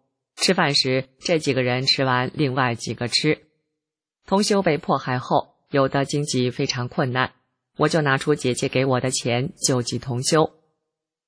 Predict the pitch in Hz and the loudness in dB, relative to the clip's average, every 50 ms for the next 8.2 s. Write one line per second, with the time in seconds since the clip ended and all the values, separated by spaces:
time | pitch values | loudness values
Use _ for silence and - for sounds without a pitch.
0 | _ _ _ - 185 180 175 - 170 165 - 170 175 180 - 151 139 139 123 143 | _ _ _ -4 -2 0 0 0 0 0 2 0 0 0 0 0 0 0 0 0
1 | 131 127 131 147 143 131 127 - - - 131 131 131 - 156 160 165 165 147 - | 0 0 0 0 0 0 -2 -4 -6 -6 -6 -6 -2 0 0 0 2 0 0 -2
2 | - _ _ _ _ _ _ _ _ _ _ _ - 185 180 180 - 160 135 135 | -2 _ _ _ _ _ _ _ _ _ _ _ -2 0 0 2 2 0 0 0
3 | - 151 147 139 131 127 127 - - 139 131 131 127 123 - 143 135 135 - _ | 0 0 2 4 4 2 2 0 -2 -4 -2 -2 -2 -2 0 0 0 0 0 _
4 | - - 123 117 - 147 139 147 160 - - 180 - - _ _ - - - 127 | -2 0 0 0 2 0 0 0 -2 0 0 0 0 0 _ _ -10 -4 -2 -2
5 | 120 117 139 131 139 - - - 170 165 - - _ _ _ _ _ _ _ _ | -2 0 0 -2 0 -2 -2 0 0 0 0 -2 _ _ _ _ _ _ _ _
6 | _ _ _ _ _ - - 208 185 180 - - 156 143 147 160 165 160 135 131 | _ _ _ _ _ -4 0 0 0 0 0 0 0 2 2 2 4 2 2 2
7 | 135 139 - 151 143 - 143 131 131 - - 131 127 135 175 - - 127 120 123 | 0 0 0 -2 -2 0 -2 -4 -4 -2 0 0 0 0 0 -2 -2 -2 0 2
8 | 127 - - | 0 0 -2